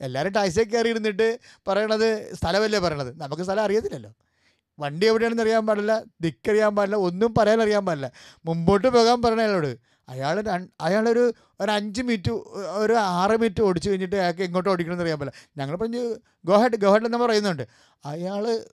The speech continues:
രണ്ട് ഇന്ത്യൻ ഭ്രാന്തന്മാർ കയറി എ-, ഇതിൻ്റെ അകത്ത് ഇരിക്കണ പോലെ അയാൾക്ക് തോന്നിയത്. അയാൾ വണ്ടി നിർത്തി, അയാളോട് ഇങ്ങനെ കാശ് എടുക്കാൻ പറഞ്ഞു. അപ്പം ഞങ്ങൾ കാശ് തരാൻ ചോദിച്ചപ്പോൾ പറഞ്ഞ് ആയിരത്തി എഴുന്നൂറ് രൂപ. അപ്പം അഞ്ച് കി-, ഒരു അഞ്ച് മീറ്റർ, ഒരു ഒന്നര കിലോമീറ്റർ ഓടിച്ചപ്പോൾ തന്നെ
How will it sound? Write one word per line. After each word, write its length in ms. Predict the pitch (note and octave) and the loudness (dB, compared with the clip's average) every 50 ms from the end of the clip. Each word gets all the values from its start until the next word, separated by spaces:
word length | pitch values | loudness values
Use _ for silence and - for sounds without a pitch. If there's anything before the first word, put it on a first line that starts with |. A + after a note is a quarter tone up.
| - - _ - | -20 -14 _ -10
രണ്ട് 340 | C#3 C3 C3 C3+ C#3 D3 F3 | -10 -8 -10 -10 -10 -10 -8
ഇന്ത്യൻ 340 | F3 E3 D#3+ D#3 D#3 F3 | -8 -10 -10 -8 -8 -8
ഭ്രാന്തന്മാർ 680 | F3+ E3+ F3+ F3+ E3 D#3+ D#3+ E3 E3 E3 D#3+ D#3+ D#3+ E3 | -6 -4 -2 -2 -2 -2 -4 -6 -6 -2 -2 -2 -2 -2
കയറി 500 | E3 D#3+ D#3 D#3 D#3 D3+ D3+ D#3+ E3+ - _ _ _ _ _ - | -4 -6 -6 -6 -4 -4 -6 -8 -8 -12 _ _ _ _ _ -8
എ-, 220 | D3+ D3+ D#3+ - | -6 -6 -6 -8
ഇതിൻ്റെ 240 | - - E3 D#3 D#3+ | -8 -8 -4 -2 -2
അകത്ത് 120 | D#3 - F3+ | -2 0 -2
ഇരിക്കണ 260 | D#3+ C#3 C#3 D#3 D#3 | -4 -4 -4 -4 -2
പോലെ 200 | D3+ D#3+ D#3 D#3 | -2 0 0 0
അയാൾക്ക് 180 | D3+ D3 E3 | -2 -2 -2
തോന്നിയത്. 380 | D#3 D3+ C#3+ C3+ C3+ B2+ A#2 A#2+ - | -2 -2 -4 -4 -6 -8 -8 -8 -8
അയാൾ 140 | C3 D3 F3 | -8 -8 -6
വണ്ടി 240 | F3+ F3 D#3 D3+ E3+ | -4 -6 -6 -6 -6
നിർത്തി, 280 | F3 D#3+ D3 - - | -8 -8 -8 -10 -12
അയാളോട് 640 | - - _ _ _ _ _ _ _ _ _ - G#3+ | -12 -14 _ _ _ _ _ _ _ _ _ -14 -12
ഇങ്ങനെ 180 | E3+ D#3+ F3 F3+ - | -10 -10 -10 -6 -4
കാശ് 160 | D#3+ C3+ B2+ | -4 -4 -4
എടുക്കാൻ 260 | C#3 C3 C#3 C#3 C3+ | -6 -6 -8 -8 -10
പറഞ്ഞു. 200 | A#2+ A2+ G2 G2+ - _ _ _ _ _ _ _ _ _ _ _ _ _ _ _ _ _ _ _ _ _ _ _ - | -12 -14 -14 -18 -20 _ _ _ _ _ _ _ _ _ _ _ _ _ _ _ _ _ _ _ _ _ _ _ -10
അപ്പം 180 | C#3 - D#3+ | -6 -6 -4
ഞങ്ങൾ 400 | D3 D3+ C#3 C3+ C#3+ D3+ E3 F3 D#3+ - | -2 -4 -4 -2 -2 -2 -2 -2 -2 -4
കാശ് 180 | C#3+ C#3 C3 D#3 | -4 -4 -2 -4
തരാൻ 220 | E3 E3 E3 E3+ | -4 -4 -2 -2
ചോദിച്ചപ്പോൾ 340 | E3 E3 D3+ D#3 D#3+ D3+ D#3 | 0 0 0 0 -2 -2 -2
പറഞ്ഞ് 160 | D3+ D3 D#3 | -4 -4 -6
ആയിരത്തി 800 | D3+ C#3 C3 C3 C3+ C#3+ C#3+ D3+ - _ - D#3 D#3+ D#3+ - - _ | -6 -4 -4 -4 -4 -4 -6 -6 -10 _ -10 -8 -8 -8 -10 -12 _
എഴുന്നൂറ് 420 | C#3 D3 C#3 C#3 C#3+ D3 D3 C#3+ C3+ | -8 -6 -6 -6 -4 -4 -4 -4 -2
രൂപ. 160 | C3 B2 A2+ G#2 - _ _ _ _ _ _ _ _ _ _ _ _ _ _ - | -4 -4 -6 -8 -12 _ _ _ _ _ _ _ _ _ _ _ _ _ _ -12
അപ്പം 140 | - - D3 | -8 -6 -6
അഞ്ച് 320 | C#3+ C#3+ D3 C3 C3 F3+ | -6 -8 -10 -8 -8 -6
കി-, 260 | G3 F#3 F#3 F3 - - _ _ _ | -6 -6 -8 -10 -10 -14 _ _ _
ഒരു 340 | D3+ D#3 E3 F#3 G3+ G#3 G3+ - _ _ _ _ _ _ | -6 -2 0 2 2 2 0 -4 _ _ _ _ _ _
അഞ്ച് 260 | D3 C#3+ D3 C#3 F#3+ G3 | -8 -8 -6 -4 -4 -4
മീറ്റർ, 200 | F#3+ F#3+ F#3 G3 | -2 -2 -2 -2
ഒരു 100 | F#3+ F#3+ | 0 0
ഒന്നര 460 | F#3 E3 E3 D#3+ D#3 D3+ D#3 F3 G3 | -2 -2 -2 -2 -4 -2 0 -2 -2
കിലോമീറ്റർ 520 | G3+ - F3+ E3+ F3 F3+ F3+ F#3 F#3+ F3+ F#3 | -2 -2 -2 0 0 0 0 -2 -2 -2 -2
ഓടിച്ചപ്പോൾ 440 | E3 D#3+ D3+ F3 D#3 D3 - E3 | -4 -2 -4 -4 -6 -4 -4 -4
തന്നെ 220 | D#3 D3 D3+ D#3+ | -4 -4 -4 -6